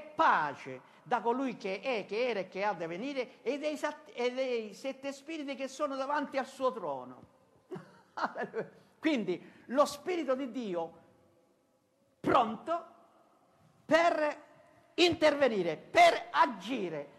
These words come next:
in modo tale che lo Spirito Santo di Cristo, che il Padre ha messo in Cristo, eh, ora venga distribuito nei sette anziani delle sette chiese, dando a uno una cosa, a uno un'altra, a un'altra,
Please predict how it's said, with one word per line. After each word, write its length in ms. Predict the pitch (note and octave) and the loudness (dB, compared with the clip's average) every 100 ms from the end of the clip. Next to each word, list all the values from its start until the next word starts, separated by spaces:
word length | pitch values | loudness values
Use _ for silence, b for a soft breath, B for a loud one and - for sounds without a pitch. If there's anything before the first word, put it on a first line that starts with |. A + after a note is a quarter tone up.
| - | -8
in 160 | A3+ C#4+ | -2 0
modo 280 | D4+ D4 C#4+ | 4 4 4
tale 420 | D#4 B3+ F#3 E3+ | 6 6 4 0
che 120 | A3 | 0
lo 100 | B3+ | 0
Spirito 440 | B3+ - D4+ C4+ C4+ | 0 -4 -4 -2 2
Santo 540 | C#4+ G#3 F3+ - E3 | 4 2 -2 -4 -4
di 140 | E3 | -2
Cristo, 760 | A#3 C4+ D4 - - D4 C#4+ - _ _ _ _ _ | -2 0 -2 -4 -2 0 0 -6 _ _ _ _ _
che 100 | - | 0
il 100 | A#3 | 0
Padre 340 | A3+ C#4 A3+ G#3 | 4 4 6 4
ha 40 | |
messo 360 | G#3 B3 C4 A#3+ | 2 0 0 -2
in 180 | B3 B3+ | 0 -2
Cristo, 760 | B3 D#4+ D#4 - C#4+ C#4 - - - | -2 -2 -4 0 0 0 -4 -12 -4
eh, 100 | A#3+ | 0
ora 360 | C4+ D4+ A3 G#3 | 4 4 4 0
venga 560 | F3+ A3 D4 G#3+ F#3 F3+ | -4 0 0 0 -2 -2
distribuito 1400 | F3+ D#4+ - - D4 G#3+ C4 D4 F#4+ F4+ D#4+ D4+ C4+ B B - | -2 -4 -4 -4 -4 -2 -2 0 -2 -2 -2 -2 -4 B B -8
nei 240 | G3 B3+ B3 | -2 -2 -2
sette 480 | E4 F4+ F4+ - | 0 0 0 -2
anziani 840 | C#4+ D4 C#4 - C4+ G#3 D#3 D3 C#3+ | 0 0 -2 -2 2 4 2 -4 -6
delle 220 | D3+ C#3+ | -8 -8
sette 380 | E3+ D#3 B3+ F#3+ | -10 -10 -14 -12
chiese, 640 | D#3 C#3+ C3 C3 B2+ - b b b | -10 -8 -10 -14 -16 -18 b b b
dando 800 | E3+ F3 E4 D4 G3+ F3+ F3 - | -8 4 4 4 0 -2 -2 -2
a 220 | - B3 D4 | 4 6 8
uno 540 | G4+ G4+ F4 D4+ B3 | 8 4 2 0 0
una 300 | C4 B3 A3+ | 0 0 0
cosa, 420 | B3 A#3 F3 D#3 | 4 4 4 2
a 40 | A#3+ | 2
uno 200 | C4+ C4+ | 2 2
un'altra, 360 | D#4 C4+ B3 | 4 2 4
a 20 | C#4 | 4
un'altra, 380 | F4+ A4+ D4+ | 4 2 -2